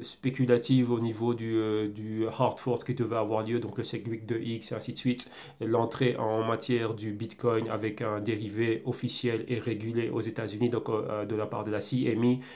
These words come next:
donc le Chicago Mercantile Exchange. Et bien sûr, maintenant ça va arriver à Wall Street. Et de là, bien sûr, je vais, euh, montrer pas mal de news par rapport à ça, qu'on allait avoir d'autres dérivés qui allaient arriver. Donc numéro un, contrat futur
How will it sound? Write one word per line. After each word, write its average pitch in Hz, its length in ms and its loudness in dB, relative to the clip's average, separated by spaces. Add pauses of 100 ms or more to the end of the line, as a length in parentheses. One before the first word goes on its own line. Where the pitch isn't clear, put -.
donc - 160 -2
le 113 100 0
Chicago 117 420 4
Mercantile 110 600 0
Exchange. 135 500 4 (340)
Et 123 80 2
bien 113 180 2
sûr, 113 240 4
maintenant 110 180 0
ça - 100 -2
va 110 100 -2
arriver 110 240 -2
à 110 40 0
Wall 107 180 -4
Street. 123 280 2 (160)
Et 123 100 4
de 113 100 0
là, 113 220 2
bien 107 160 -2
sûr, 117 360 4
je 104 140 -6
vais, 110 320 0
euh, 107 300 0 (260)
montrer 113 320 0
pas 110 100 0
mal 110 140 0
de 110 80 -2
news 120 200 2
par 113 100 -4
rapport 107 260 2
à 104 40 0
ça, 120 180 0
qu'on 117 160 -4
allait 107 140 0
avoir 110 420 2
d'autres 117 300 0
dérivés 110 380 -2
qui 113 80 -2
allaient 104 80 -2
arriver. 101 280 -2
Donc 104 220 -4
numéro 113 240 2
un, 110 100 4
contrat 107 320 -4
futur 139 440 0